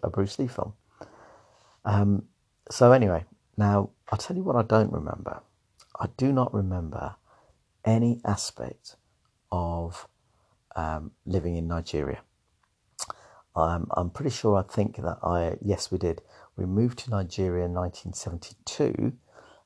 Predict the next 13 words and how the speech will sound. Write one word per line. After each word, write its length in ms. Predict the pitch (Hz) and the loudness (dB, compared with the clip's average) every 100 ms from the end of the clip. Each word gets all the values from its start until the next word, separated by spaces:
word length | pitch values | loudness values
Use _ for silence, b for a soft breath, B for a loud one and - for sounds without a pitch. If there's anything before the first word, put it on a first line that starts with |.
| - | -4
Uh, 200 | 87 85 | -2 0
we 80 | 92 | -2
lived 180 | 107 | -2
in 80 | 98 | -2
a 60 | 90 | -6
place 320 | - 90 - | -4 -6 -6
called 400 | - - 82 - _ | -14 -8 -8 -10 _
Jos. 640 | - 87 - - - - - _ _ B B B | 0 0 0 -8 -10 -12 -14 _ _ B B B
Um, 220 | 80 76 | -4 -4
it's 160 | - - - | -4 -8 -4
in 80 | 98 | -2
the 60 | 87 | -2
countryside, 760 | - 87 - 87 92 98 110 | -2 -4 -4 -4 0 2 2